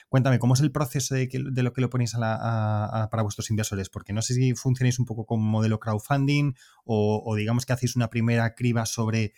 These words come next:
determinados inversores un poco más,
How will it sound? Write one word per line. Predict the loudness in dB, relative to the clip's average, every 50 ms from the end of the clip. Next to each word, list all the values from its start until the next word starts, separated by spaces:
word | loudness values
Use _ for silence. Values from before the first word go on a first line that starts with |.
| -16 -20 _ _ -2
determinados | -2 0 2 2 2 4 4 6 4 4 4 2 2
inversores | 0 0 0 0 -2 -2 -2 0 0 0 0 -2 -4
un | -6
poco | -8 -6 -4 -2
más, | -2 0 0 -2 -2 -6